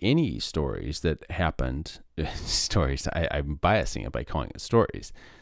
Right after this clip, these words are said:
There's no such thing as fic-, uh, as nonfiction stories. Those are just events. Those are just facts. Now, when you construct a story that's necessarily going to have your point of view and all of those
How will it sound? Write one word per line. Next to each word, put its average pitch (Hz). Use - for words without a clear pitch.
There's 101
no 123
such 101
thing 85
as 62
fic-, -
uh, 80
as 78
nonfiction 82
stories. -
Those 92
are 98
just 82
events. -
Those 78
are 80
just 62
facts. -
Now, 85
when 87
you 92
construct 113
a 90
story 80
that's 73
necessarily 92
going 78
to 73
have 76
your 82
point 80
of 65
view 80
and -
all 80
of 71
those 71